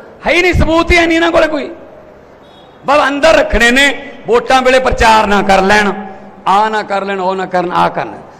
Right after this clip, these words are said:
ਨਾਲੇ ਮੈਂ ਕਿਹਾ, ਮੈਂ ਕਿਹਾ, "ਕੇਜਰੀਵਾਲ ਤਾਂ ਚਲੋ ਅੰਦਰ ਕਰਤਾ, ਕੇਜਰੀਵਾਲ ਇੱਕ ਵਿਅਕਤੀ ਨਹੀਂ ਹੈਗਾ, ਕੇਜਰੀਵਾਲ ਇੱਕ ਸੋਚ ਦਾ ਨਾਮ ਹੈ।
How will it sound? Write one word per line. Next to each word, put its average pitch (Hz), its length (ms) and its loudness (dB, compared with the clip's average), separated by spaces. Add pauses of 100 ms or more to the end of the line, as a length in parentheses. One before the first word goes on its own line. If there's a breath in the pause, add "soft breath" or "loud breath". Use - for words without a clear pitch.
(260 loud breath)
ਨਾਲੇ 220 300 -2
ਮੈਂ 226 180 -4
ਕਿਹਾ, 233 220 0
ਮੈਂ 233 180 -4
ਕਿਹਾ, 226 120 0
"ਕੇਜਰੀਵਾਲ 220 800 -2
ਤਾਂ 226 140 -2
ਚਲੋ 220 320 -2
ਅੰਦਰ 208 200 -4
ਕਰਤਾ, 208 600 -2 (720 loud breath)
ਕੇਜਰੀਵਾਲ 226 540 -2
ਇੱਕ 220 140 -2
ਵਿਅਕਤੀ 220 420 -2
ਨਹੀਂ 233 140 -2
ਹੈਗਾ, 190 380 -2 (420)
ਕੇਜਰੀਵਾਲ 214 520 -2
ਇੱਕ 226 140 -4
ਸੋਚ 202 340 -2
ਦਾ 214 160 -2
ਨਾਮ 196 300 -2
ਹੈ। 202 180 -2